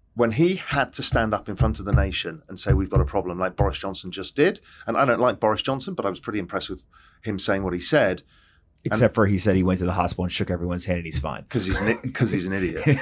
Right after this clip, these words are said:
Speaker 2: <laughs> But go ahead.
Speaker 1: But, but, you know, he's ju-, he, an idiot for saying it as well,
Speaker 2: Yeah,
Speaker 1: because,
Speaker 2: yeah.
Speaker 1: you know,
Speaker 2: <laughs>
Speaker 1: 'cause it, that was the moment people did with H I V. It's like, this is not the same as H I V.
Speaker 2: <laughs>
Speaker 1: This spreads by hand.
Speaker 2: Yeah, yeah, yeah.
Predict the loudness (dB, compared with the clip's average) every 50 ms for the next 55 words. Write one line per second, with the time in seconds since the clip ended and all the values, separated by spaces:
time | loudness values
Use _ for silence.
0 | 2 -2 -2 -2 -6 -6 2 2 2 4 4 0 0 0 -8 -16 -12 -8 -6 -6
1 | -6 -4 0 0 2 2 4 2 2 2 0 -2 -2 -2 -2 0 0 -2 -2 -2
2 | -6 -4 0 2 0 2 2 4 4 6 6 6 4 2 0 0 2 4 4 4
3 | 4 2 2 2 0 0 2 4 4 4 4 4 4 4 6 6 6 4 4 2
4 | 0 2 2 4 4 2 2 0 -4 -6 -6 -8 -6 0 2 4 4 4 2 2
5 | 0 0 0 2 2 4 4 4 4 2 0 -2 -4 -2 0 0 2 4 4 2
6 | 2 2 2 0 0 0 2 2 0 0 0 -2 -4 -10 -8 -4 -2 -2 -2 -4
7 | -12 -20 _ _ -2 -2 0 0 2 2 2 2 2 0 2 4 4 6 6 4
8 | 6 6 4 4 4 4 2 2 2 2 -2 -4 -4 -4 -4 -6 -8 -10 -12 -6
9 | -2 0 2 2 2 4 6 4 4 4 2 -2 0 2 4 4 2 2 2 2
10 | 2 4 2 2 -2 -6 -10 -4 2 4 4 4 4 2 0 -2 -6 -8